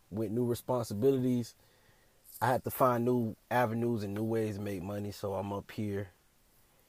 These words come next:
in, um, the great state of Georgia, up here near Atlanta, and things are going good, man. Long as, you know, I'm in a s-,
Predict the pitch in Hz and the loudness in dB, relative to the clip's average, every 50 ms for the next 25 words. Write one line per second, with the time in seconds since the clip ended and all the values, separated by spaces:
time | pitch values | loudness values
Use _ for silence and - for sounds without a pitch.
0 | _ _ _ - 95 101 101 101 98 95 92 90 90 92 90 - - 92 85 - | _ _ _ -10 -8 -6 -4 -2 -2 -2 -2 -2 -2 -4 -6 -10 -12 -18 -20 -20
1 | _ _ _ _ _ _ _ _ _ _ _ _ 101 92 85 104 113 113 107 107 | _ _ _ _ _ _ _ _ _ _ _ _ -8 -8 -4 -2 0 0 0 0
2 | 101 - - _ - - - - 127 110 101 98 95 90 - 104 107 107 98 98 | -4 -6 -10 _ -16 -16 -6 -4 -2 -2 0 -2 -4 -6 -4 -2 -2 -2 -2 -2
3 | 104 110 101 107 - - 110 101 98 95 87 87 85 - _ _ - 87 120 113 | -2 -2 -2 -2 -2 -2 -4 -2 -2 -4 -6 -8 -12 -16 _ _ -8 -6 -4 -4
4 | 104 98 101 101 101 104 104 101 101 101 101 - - _ - _ _ _ _ _ | -2 -2 -2 -2 -4 -4 -4 -6 -6 -6 -8 -10 -12 _ -20 _ _ _ _ _
5 | _ _ _ _ _ 95 98 101 104 98 95 92 92 90 - _ _ _ _ _ | _ _ _ _ _ -8 -6 -4 -4 -4 -6 -6 -8 -10 -14 _ _ _ _ _
6 | _ _ _ _ _ _ - 208 254 240 185 185 165 165 180 175 170 160 143 156 | _ _ _ _ _ _ 4 6 6 6 6 4 6 8 8 8 8 6 6 8
7 | 185 185 170 151 131 139 143 143 143 143 143 139 147 156 160 156 143 123 120 - | 10 10 10 8 6 6 4 4 4 4 4 4 4 4 4 2 0 -4 -6 -4
8 | 160 185 175 151 139 135 135 131 127 120 - _ _ _ - 135 147 160 160 160 | 0 2 4 6 6 6 6 4 0 -6 -12 _ _ _ -6 -4 -2 0 0 2
9 | 151 135 113 - - - - - - - - | 2 2 0 -2 -6 -10 -12 -12 -14 -12 -12